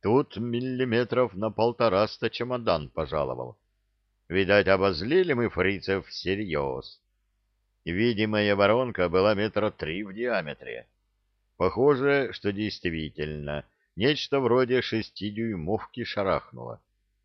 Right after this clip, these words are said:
Жаль, что моряка нет, этот сразу бы разобрался. Ихняя пушка, поди, чем тоже похожим бабахала. Второй разрыв. М-да, это серьёзный калибр.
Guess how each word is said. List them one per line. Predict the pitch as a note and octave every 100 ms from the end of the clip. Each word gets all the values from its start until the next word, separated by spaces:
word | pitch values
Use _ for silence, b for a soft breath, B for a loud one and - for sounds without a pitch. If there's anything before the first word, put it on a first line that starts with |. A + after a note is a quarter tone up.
| _ _ _ -
Жаль, | E2 G2 G2+ F2+ C2+
что | - F#2+
моряка | F2 F2 E2 A#2+ G#2+
нет, | D2+ C2+
этот | E2 F2+ F2+ -
сразу | - E2+ G2 A2 F2+
бы | E2+
разобрался. | E2 C#2 D#2 D#2 D#2 D2 C#2 - - - _ _ _ _ _ _ G2
Ихняя | A#2 C3 D#3 D#3
пушка, | D3 D#3+ C#3+ B2
поди, | G#2 A2 G2+ G#2 - _ _ _
чем | - G#2+ A2+ G#2 _ _ _ -
тоже | G#2+ A2 A#2+
похожим | C3+ B2 C3 F2+ F#2+ D#2+
бабахала. | G#2+ A2+ F#2 C2 B1 A#1+ A#1 - _ _ _ _ _ _ _ _ _
Второй | - - G#2+ A#2+ G2
разрыв. | F#2 F2+ F2+ F2 F#2 - _ _ _ _ _ _ _ _ _ _ _ _ _ _ -
М-да, | D2 D2+ D#2 D2 D2+ C#2 - _ _ -
это | E2 F2 G#2+
серьёзный | - A2 F2+ D2+ C#2+ D2+
калибр. | - D#2+ D#2 D2 D2